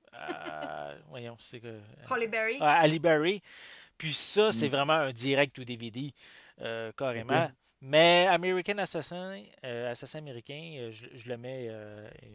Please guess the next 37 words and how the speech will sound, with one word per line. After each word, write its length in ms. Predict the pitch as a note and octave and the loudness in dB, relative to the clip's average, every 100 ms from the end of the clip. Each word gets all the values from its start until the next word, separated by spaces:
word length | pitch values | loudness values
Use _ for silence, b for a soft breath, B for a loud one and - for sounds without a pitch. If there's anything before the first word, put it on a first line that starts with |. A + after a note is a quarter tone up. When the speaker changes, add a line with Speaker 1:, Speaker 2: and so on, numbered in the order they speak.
| A2 | -20
Speaker 1:
une 160 | A#2+ A2+ | -20 -16
note, 240 | B2+ - | -16 -16
euh, 240 | G#2+ G2+ G2+ - _ B2+ C#3+ | -18 -18 -20 -20 _ _ _
une 120 | B2+ | -16
note 160 | C3 D3 | -14 -14
plus 220 | C#3 C3 | -12 -10
intéressante, 500 | A#2+ A2+ A2 A2 G#2 | -8 -8 -8 -14 -16
là. 80 | G#2 G2+ | -20 -18
Ça, 180 | A2 - | -18 -14
ça, 260 | - - - | -14 -14 -16
ça 300 | _ - B2+ | _ -12 -8
quand 160 | B2 C#3 | -4 -4
même, 220 | D#3 E3+ D3+ - _ _ | -4 -6 -10 -16 _ _
on 200 | E3 D#3 | -6 -2
reste 280 | G3 G#3 D#3+ | -2 -2 -6
un 120 | C#3 | -8
bon 200 | C#3+ E3 | -6 -6
divertissement 640 | C#3+ C3+ A#2+ - D3+ D3 | -4 -4 -2 -6 -8 -10
au 60 | C#3+ | -10
cinéma, 480 | - C3 A2 G#2+ - b b b b - | -10 -10 -16 -16 -20 b b b b -18
euh, 400 | G2 G2+ G2+ G2+ | -16 -14 -14 -14
mais 200 | G#2 G#2+ | -12 -8
c'est 340 | - - - C3 | -4 -4 -4 -6
certain 340 | - B2 D#3+ | -8 -8 -10
que 60 | F3 | -10
c'est 160 | - | -12
pas 240 | A#2+ D3+ E3+ | -10 -10 -12
un 100 | C3 | -14
premier 340 | - A#2 G#2+ | -16 -18 -18
choix. 200 | - - - _ _ _ _ _ _ _ _ _ _ | -20 -20 -20 _ _ _ _ _ _ _ _ _ _
C'est 160 | _ - | _ -20
de 40 | G#2+ | -18
même 120 | G#2 | -20
que 120 | G#2 | -20
je 80 | A2+ | -20
le 60 | |
vois. 180 | G#2+ - | -20 -20